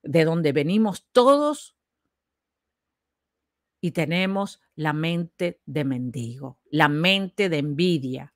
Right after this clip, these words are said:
la mente, no. Pero cuando venimos a Cristo, ¿tenemos qué cosa? La mente de Cristo. Tenemos la mente del Cristo y por eso la mente de mendigo se va para siempre.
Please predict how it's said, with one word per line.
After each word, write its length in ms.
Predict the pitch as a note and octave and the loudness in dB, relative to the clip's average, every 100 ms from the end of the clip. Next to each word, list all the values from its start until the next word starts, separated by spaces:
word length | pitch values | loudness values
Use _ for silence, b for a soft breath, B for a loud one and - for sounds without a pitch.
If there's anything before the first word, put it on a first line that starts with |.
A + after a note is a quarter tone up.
| - | -4
la 200 | D#3 E3 | 2 4
mente, 760 | E3+ G3+ A3 G#3 A3 G#3+ - _ - | 4 4 4 2 2 2 0 _ -8
no. 280 | C3+ - - | -6 -6 -2
Pero 200 | E3+ F3 | 0 4
cuando 260 | A3 A3+ | 6 6
venimos 600 | A3+ A3+ C#4 E4+ F4 F4 | 4 4 2 0 -2 2
a 140 | A#3 A3+ | 2 2
Cristo, 420 | C#4+ D4 - G3 | -2 -2 -4 -4
¿tenemos 380 | G3 A3+ C4 C#4+ | -2 0 0 2
qué 180 | A#3+ A#3 | 0 4
cosa? 460 | C#4 E4+ E4+ E4+ B B B B | 4 4 2 0 B B B B
La 280 | D#3 E3 D#3 | 0 2 2
mente 840 | E3 G#3+ E4 F#4+ E4+ - F4+ - _ - | 2 2 2 0 -6 -4 -4 -6 _ -10
de 320 | D3+ E3 - | -2 -2 -2
Cristo. 1000 | - A#3+ B3+ A#3 - - _ F#3+ C#3 - _ _ _ _ _ _ _ _ _ _ _ _ _ _ | 6 8 8 6 2 -8 _ 2 2 0 _ _ _ _ _ _ _ _ _ _ _ _ _ _
Tenemos 420 | G#3 G#3 A#3 B3+ | 2 4 4 4
la 120 | A#3 | 4
mente 360 | G3+ C#4 E4 F4 | 4 2 0 -2
del 160 | D#4 A#3+ | -2 -2
Cristo 420 | D#4 D4+ - G3+ | -2 -2 0 0
y 40 | |
por 200 | E3+ F#3+ | 0 0
eso 220 | G#3 G#3+ F3 | 0 0 -2
la 140 | D#3+ | -2
mente 440 | F3+ A3+ B3+ - | -2 -2 -2 -2
de 40 | A3 | -2
mendigo 760 | F#3+ F3+ G3 G#3 D#3+ D#3+ C#3 _ | -2 -4 -2 -2 0 0 -2 _
se 300 | - - D3+ | -12 -6 -2
va 240 | D3 D3+ | 0 -2
para 220 | D#3+ D3+ D3 | -2 -4 -6
siempre. 840 | - - C3+ A#2 C3 - - | -12 -10 -8 -8 -10 -14 -20